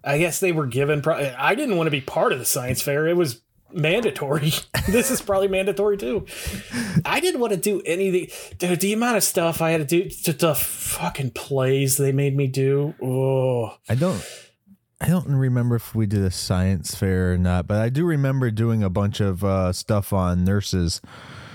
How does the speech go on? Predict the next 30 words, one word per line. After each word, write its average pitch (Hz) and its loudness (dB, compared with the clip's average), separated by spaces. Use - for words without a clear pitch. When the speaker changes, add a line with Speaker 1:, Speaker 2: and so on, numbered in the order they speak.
Speaker 2:
and 92 2
all 80 2
that - 0
stuff. - -4
Speaker 1:
There's 151 0
nothing 165 2
I 160 2
hated 156 0
more 143 2
than 143 0
when 143 2
the 139 2
music, 143 0
uh, 127 0
class 143 0
was 147 0
like, 143 0
"We're 214 2
doing 220 0
stuff - 0
after 202 0
school 254 4
now 151 2
for 160 0
this 156 2
thing 202 0
that, 165 -2
for 175 0
your 160 2
parents." 196 0